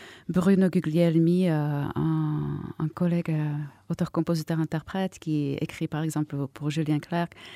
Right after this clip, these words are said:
il a écrit une très belle chanson sur le confinement, qui ont mis ce, il a mis sur, euh, sur Facebook, ça a cartonné, il y avait, je pense, un million de vues. Euh, moi, non, j'en ai pas écrit. Je pense que je vais pas en écrire. Je vais plutôt écrire sur mes thèmes de prédilection, quoi. Que, euh,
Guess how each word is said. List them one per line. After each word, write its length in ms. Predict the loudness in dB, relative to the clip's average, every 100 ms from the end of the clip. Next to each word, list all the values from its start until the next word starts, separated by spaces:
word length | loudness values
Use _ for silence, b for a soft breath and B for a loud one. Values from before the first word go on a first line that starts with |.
| B B B
il 160 | 2
a 140 | 2 2
écrit 240 | -2 0
une 140 | 0
très 160 | 0 -2
belle 100 | -2
chanson 280 | 0 0 -2
sur 160 | -2
le 80 | -6
confinement, 500 | -4 -4 -2 0 0
qui 160 | 0 0
ont 80 | 0
mis 160 | 0
ce, 320 | -2 -2 -2 0
il 100 | 0
a 60 |
mis 140 | 0 -2
sur, 220 | -4 -8 -8
euh, 60 | -8
sur 180 | -8 -4
Facebook, 400 | -2 0 -2 -2
ça 120 | -8
a 40 |
cartonné, 440 | -10 -10 -4 -2 0
il 80 |
y 40 | -2
avait, 140 | -4
je 100 | -8
pense, 220 | -10 -10
un 60 | -6
million 360 | -4 -2 0 -2
de 120 | -2
vues. 200 | -2 -4 B B B B B B B
Euh, 920 | 0 2 4 4 4 4 4 0 -4 -8 -8
moi, 540 | 0 6 6 8 8
non, 300 | 6 6 6 6
j'en 180 | 4
ai 80 | 4
pas 220 | 4 4
écrit. 540 | 4 0 0 2 4 2
Je 120 | 0 -2
pense 240 | -2 0
que 100 | -2
je 160 | -2 -2
vais 160 | -2
pas 220 | -2 0
en 140 | 4 4
écrire. 560 | 2 -2 0 2 0 -6 B B B
Je 100 | -2
vais 80 |
plutôt 300 | 0 2 6
écrire 280 | 4 4 -2
sur 220 | -2 2
mes 140 | 2 2
thèmes 340 | 2 4 4
de 80 | 2
prédilection, 800 | 0 -2 0 0 -2 0 2 4
quoi. 240 | 2 -4
Que, 100 | -2
euh, 220 | -2 0